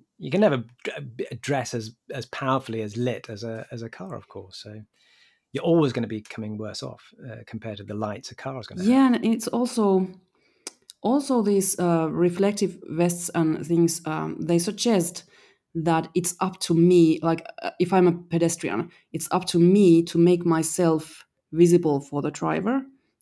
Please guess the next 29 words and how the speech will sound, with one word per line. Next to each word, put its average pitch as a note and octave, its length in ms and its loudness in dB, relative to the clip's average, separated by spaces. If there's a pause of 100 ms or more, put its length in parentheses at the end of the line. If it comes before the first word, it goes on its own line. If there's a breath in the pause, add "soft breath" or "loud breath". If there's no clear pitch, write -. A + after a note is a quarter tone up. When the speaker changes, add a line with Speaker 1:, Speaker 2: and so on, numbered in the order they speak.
(360)
Speaker 2:
Uh, D3+ 420 -2 (640)
like, D#3+ 600 2 (420)
like, E3+ 300 2
it E3 120 0
had E3 280 -2
nothing E3+ 400 2
to E3+ 80 -2
do E3+ 160 6
with D#3 200 2
the D3+ 80 -2
driver D3 600 -2
looking D#3 540 0
at - 140 -8
me - 260 -10 (340)
or D#3 240 2
looking E3+ 220 6
at E3 60 0
the E3 100 -2
right D#3 260 -2
direction. - 600 -6 (520)
Uh, D3 380 -2
whereas E3 580 2 (560)
this, E3+ 440 2 (180)
it's, F3 300 -2
it's E3+ 120 -4
mostly G3 360 4
about E3 280 2
the - 340 -8
driver D#3+ 640 0